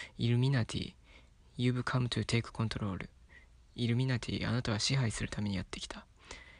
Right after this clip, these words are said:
You can take my heartbeat。」「あなたは私の鼓動を止めることができる。But you can't break my soul。」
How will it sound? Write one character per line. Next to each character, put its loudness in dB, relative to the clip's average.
You -2
can 2
take 2
my 2
heartbeat。」 -2
「あ 0
な 2
た 0
は 0
私 -2
の 2
鼓 -4
動 2
を 0
止 0
め 2
る 2
こ -4
と -2
が -4
で -8
き -10
る。 -10
But 0
you 2
can't -2
break 0
my 0
soul。」 -4